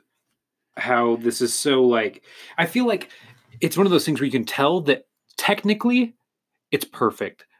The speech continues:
Like, he knows his craft and he's drawn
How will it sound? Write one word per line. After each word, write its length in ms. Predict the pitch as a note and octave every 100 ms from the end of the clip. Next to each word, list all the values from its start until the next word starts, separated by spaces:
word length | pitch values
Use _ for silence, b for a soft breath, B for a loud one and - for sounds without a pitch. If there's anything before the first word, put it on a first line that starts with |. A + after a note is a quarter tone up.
| _ -
Like, 340 | C3+ A#2 - -
he 320 | - F3+ E3
knows 720 | C#3 B2+ B2 A#2 G#2+ G2 - _
his 360 | - B2 A#2 -
craft 560 | - G2+ F#2 - - -
and 160 | B2+ A#2+
he's 340 | G#2+ E3+ D#3 -
drawn 560 | C#3 B2+ A2+ F#2+ E2+